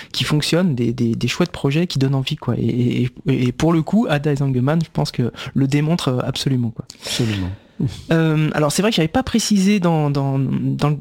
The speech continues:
Speaker 1: en, dans, dans l'émission, mais, euh, Hervé est venu avec une, un, une quantité de livres assez impressionnante. On a tout posé au milieu de la
Speaker 2: Cadeau.
Speaker 1: table, voilà. Et puis, euh, l'idée c'est de, de piocher et puis de se dire, ah bah oui, euh, parle-nous un peu de ce livre-là. Euh, alors moi j'en ai lu quelques-uns, je les ai pas tous lus, mais, euh,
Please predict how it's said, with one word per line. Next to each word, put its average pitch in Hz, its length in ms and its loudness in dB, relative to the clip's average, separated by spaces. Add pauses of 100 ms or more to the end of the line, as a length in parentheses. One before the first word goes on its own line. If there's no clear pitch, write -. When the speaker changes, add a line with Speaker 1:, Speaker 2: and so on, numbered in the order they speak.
Speaker 1:
en, 135 220 2
dans, 135 180 0
dans 135 260 0
l'émission, 165 400 2
mais, 180 160 4
euh, 139 360 2 (120)
Hervé 165 380 2
est - 20 0
venu 165 220 2
avec 139 240 -2
une, 131 380 2
un, 120 180 0
une 127 160 0
quantité - 380 -2
de 143 60 -2
livres 156 220 0
assez 147 220 -2
impressionnante. 170 680 0
On 143 180 2
a 139 80 2
tout 277 160 0
posé 196 320 2
au 185 60 4
milieu 156 200 2
de 113 60 -2
la 139 60 4
Speaker 2:
Cadeau. 117 100 0
Speaker 1:
table, 165 480 2 (260)
voilà. 147 520 2
Et 156 160 2
puis, 202 480 2
euh, 147 120 2
l'idée 147 280 2
c'est 165 260 -2
de, 147 140 2
de 143 120 0
piocher 160 420 0
et - 20 0
puis - 100 -12
de - 60 -10
se 156 60 -2
dire, 147 180 -2
ah - 20 -2
bah 123 140 -2
oui, 139 200 2
euh, 131 200 2
parle-nous 175 480 2
un 165 60 0
peu 185 120 0
de - 60 -4
ce 175 100 0
livre-là. 156 600 2
Euh, 139 120 0
alors 139 160 2
moi 151 100 2
j'en 147 140 2
ai 143 60 0
lu 143 80 -4
quelques-uns, 143 400 -2
je 165 80 0
les 127 100 -2
ai 123 40 -2
pas 127 120 -2
tous - 220 -4
lus, 220 120 4
mais, 147 200 2
euh, 131 100 0